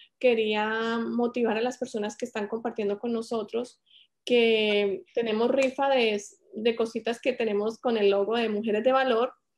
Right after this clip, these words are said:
Tenemos vasos, tenemos unos bolsos preciosos y queremos hacer unas preguntas. La pregunta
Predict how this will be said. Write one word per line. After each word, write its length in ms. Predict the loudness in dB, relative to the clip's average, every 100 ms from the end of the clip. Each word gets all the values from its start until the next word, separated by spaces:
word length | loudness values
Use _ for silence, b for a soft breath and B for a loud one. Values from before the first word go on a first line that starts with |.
| _ -16 -10 -2
Tenemos 400 | 0 2 0 2
vasos, 420 | 2 2 0 -2
tenemos 260 | -2 -2
unos 220 | -2 -2 0
bolsos 320 | -2 -2 -8
preciosos 760 | -8 -6 -2 -2 -2 -8 -10 _ b b -4
y 720 | 0 2 2 4 2 2 -2
queremos 300 | -2 0 0
hacer 220 | 0 0
unas 200 | 2 0 2
preguntas. 540 | 0 2 0 2 2
La 140 | 2 2
pregunta 380 | 0 -2 -4